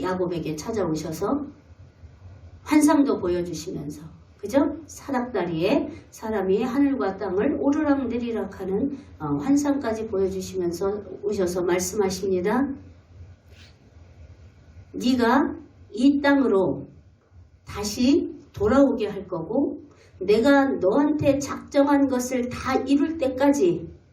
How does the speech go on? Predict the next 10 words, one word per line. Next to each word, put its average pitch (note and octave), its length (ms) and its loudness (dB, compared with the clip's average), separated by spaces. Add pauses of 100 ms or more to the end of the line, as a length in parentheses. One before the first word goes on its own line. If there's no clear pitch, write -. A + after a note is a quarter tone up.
(120)
나, F3+ 200 0 (160)
내가 G3 300 0
너와 G3 460 4 (380)
함께 - 400 -4
할 - 200 -8
거야. - 280 -10
너를 A3 280 4
떠나지 E4+ 680 4 (100)
않을 A#3+ 360 -4
거야." A#3+ 440 -4